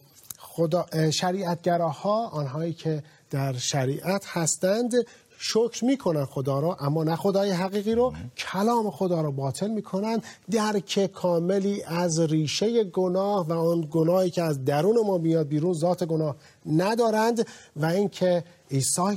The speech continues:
مسیح نجات دهندهٔ ما همه چیز رو به طور کامل انجام می‌ده.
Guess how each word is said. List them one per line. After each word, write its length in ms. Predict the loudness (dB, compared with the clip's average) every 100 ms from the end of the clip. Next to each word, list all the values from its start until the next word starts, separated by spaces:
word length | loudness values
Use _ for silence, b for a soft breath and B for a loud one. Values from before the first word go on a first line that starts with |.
| -2
مسیح 680 | -4 -6 -6 -4 -4 -6 -6
نجات 340 | -6 -4 -4 -4
دهندهٔ 520 | -6 -4 -4 -2 -2
ما 300 | -4 -4 -6 B B
همه 300 | -12 -6 -6
چیز 380 | -4 -2 -2 -2
رو 100 | -6
به 140 | -6
طور 280 | -6 -4 -4
کامل 680 | -4 -10 -2 0 2 2 0 -6 -10
انجام 420 | -6 -4 -4 -6
می‌ده. 320 | -10 -16 -18